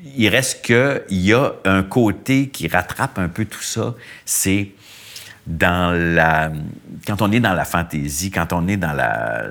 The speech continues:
justement, la caricature, dans l'humour, tout ça, il y a, il, plus la fantaisie que l'humour à tout prix, là, mais il y a, il y a une espèce de, de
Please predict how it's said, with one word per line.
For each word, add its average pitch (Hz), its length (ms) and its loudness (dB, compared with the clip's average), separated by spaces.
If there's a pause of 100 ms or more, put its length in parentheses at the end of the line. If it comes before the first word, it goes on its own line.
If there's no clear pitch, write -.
(100)
justement, 71 320 -4
la 85 100 -2
caricature, 78 640 -6
dans 78 120 -2
l'humour, 82 440 -2
tout 85 60 -12
ça, - 240 -4
il 92 80 -2
y 80 80 0
a, - 100 -2
il, 80 500 -8 (540)
plus 156 200 -4
la - 80 -4
fantaisie 85 680 -4
que 90 120 -4
l'humour 82 380 0
à 78 60 -4
tout - 160 -14
prix, 113 200 -8
là, 107 100 -4
mais 85 200 -4 (840)
il 95 180 -2
y 101 80 2
a, 117 220 4
il 82 80 -4
y 90 80 2
a 110 140 2
une 87 140 0
espèce 92 420 -4
de, 80 160 0
de 71 240 -6